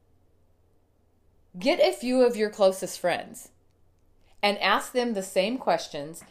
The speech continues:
that I asked you to ask yourself when you looked in the mirror today. What type of person do they see? What emotion do they see in you the most? How do they picture your personality?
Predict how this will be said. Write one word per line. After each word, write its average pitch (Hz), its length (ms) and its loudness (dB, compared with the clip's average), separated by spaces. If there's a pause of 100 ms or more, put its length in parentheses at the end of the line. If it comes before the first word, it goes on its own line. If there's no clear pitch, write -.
(160)
that 175 140 4
I 196 240 6
asked 220 380 2
you 180 420 -2 (160)
to - 120 -6
ask 180 320 0
yourself 185 680 2 (340)
when 190 200 2
you 202 100 -2
looked 180 260 0
in 214 100 -2
the 220 60 -2
mirror 240 240 -2
today. - 360 -6 (1000)
What 208 300 4
type 254 240 0
of 247 160 -8
person 247 420 -6
do 143 100 -10
they 131 180 -8
see? - 360 -10 (2750)
What 277 200 4
emotion 277 460 0
do 190 80 -4
they 180 140 -4
see 185 300 -8
in 170 120 -10
you 170 100 -10
the 160 100 -8
most? - 520 -10 (2250)
How 185 240 4
do 214 220 -2
they 208 180 2
picture 240 460 -6
your 214 180 -2
personality? 226 880 -4